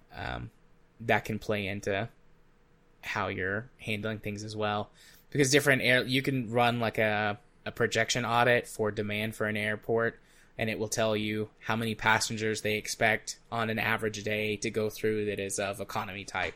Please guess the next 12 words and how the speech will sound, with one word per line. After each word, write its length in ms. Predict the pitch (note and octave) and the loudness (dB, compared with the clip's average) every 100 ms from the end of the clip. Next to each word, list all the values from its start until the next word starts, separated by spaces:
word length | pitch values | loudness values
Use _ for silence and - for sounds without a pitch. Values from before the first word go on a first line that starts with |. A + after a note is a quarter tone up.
| - | -8
and 80 | G#2 | -10
then 100 | G#2 | -6
business 360 | G#2 - G2 | -4 -4 -4
type, 340 | - - - - | -4 -6 -8 -10
and 80 | G#2 | -10
then 80 | |
first 280 | G2+ G2+ - | -6 -6 -6
class. 460 | - G#2 F#2+ G#2 - _ - - - - - - _ _ _ _ _ _ | -4 -2 -2 -4 -10 _ -20 -20 -20 -20 -20 -20 _ _ _ _ _ _
So 300 | - B1+ - - _ _ _ _ _ _ _ _ _ _ _ - - - - - | -6 -6 -6 -10 _ _ _ _ _ _ _ _ _ _ _ -20 -20 -20 -18 -16
it's 100 | - | -10
very 600 | A2+ A2+ A#2+ B2+ A#2+ A2+ | -8 2 4 6 6 2
interesting 560 | G2+ G#2 A2+ - F#2 G#2+ | 0 -4 -4 -2 -2 -4